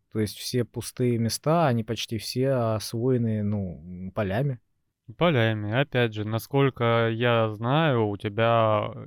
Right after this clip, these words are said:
Speaker 2: земля имеет свойство изнашиваться.
Speaker 1: М, уставать, да?
Speaker 2: Да, то есть растения, когда растут, они забирают, э, вещества определенные,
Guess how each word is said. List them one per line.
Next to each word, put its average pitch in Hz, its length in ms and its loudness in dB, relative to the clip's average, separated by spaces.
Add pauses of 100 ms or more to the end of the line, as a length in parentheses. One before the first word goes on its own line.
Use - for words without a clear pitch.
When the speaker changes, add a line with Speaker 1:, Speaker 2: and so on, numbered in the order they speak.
Speaker 2:
земля 110 580 0
имеет 110 380 -2 (380)
свойство 120 600 0
изнашиваться. 110 640 -6
Speaker 1:
М, 117 320 0
уставать, 107 420 -2
да? 117 240 -4
Speaker 2:
Да, 110 440 0
то 113 140 -2
есть 110 280 -2 (240)
растения, 120 600 2
когда 107 300 0
растут, 117 380 -2
они 117 180 2
забирают, 120 800 2
э, 113 40 0
вещества 110 1700 -4
определенные, 107 1000 -4